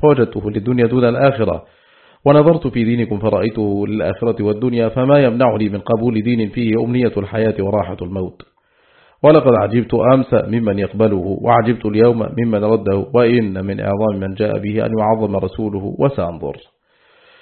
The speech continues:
ثم أسلم المنذر وكتب إلى رسول الله صلى الله عليه وسلم، وهذا نص كتابه: "أما بعد يا رسول الله، فإني قرأت كتابك على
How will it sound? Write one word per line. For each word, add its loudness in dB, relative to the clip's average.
ثم 0
أسلم 6
المنذر 4
وكتب 0
إلى 0
رسول -2
الله -2
صلى -8
الله -2
عليه 0
وسلم، -4
وهذا -2
نص -6
كتابه: -10
"أما 0
بعد 4
يا 4
رسول 2
الله، 4
فإني 2
قرأت 0
كتابك -2
على 2